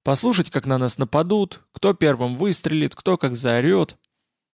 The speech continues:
С дуру вломить следом и лечь рядом». Чертовщина полная. Чего это я завибрировал? А потому завибрировал, что даже тщательно спрятанным страхом не особо-то и прикажешь, товарищ Залетин. Душат они тебя.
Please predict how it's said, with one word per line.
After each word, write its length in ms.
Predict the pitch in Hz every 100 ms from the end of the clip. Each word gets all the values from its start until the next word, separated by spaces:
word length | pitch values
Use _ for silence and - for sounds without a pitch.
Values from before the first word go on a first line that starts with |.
| -
С 100 | 131
дуру 220 | 202 196
вломить 380 | 139 151 143 113
следом 420 | 139 165 170 127
и 20 |
лечь 240 | 117 147 -
рядом». 380 | 113 117 127 - _ _ _ _ _ _ _ _
Чертовщина 640 | - 127 123 123 - 120 110
полная. 480 | 120 113 113 110 - _
Чего 240 | - 127 127
это 160 | 117
я 80 | 120
завибрировал? 720 | 120 131 135 127 123 120 113 _ _ _ _ _ -
А 120 | 139
потому 380 | 151 156 175 185
завибрировал, 680 | 165 170 170 196 147 123
что 200 | 117 -
даже 240 | 135 147 147
тщательно 520 | - 160 156 151 143
спрятанным 540 | - 151 143 135 135
страхом 500 | - - 180 160 127
не 80 | 131
особо-то 500 | 143 139 165 156 160
и 60 | 151
прикажешь, 720 | - - 180 143 113 135 -
товарищ 340 | - 135 123 120
Залетин. 540 | 120 135 123 117 123 -
Душат 540 | - 127 165 202 185 175
они 220 | 156 127
тебя. 340 | - - -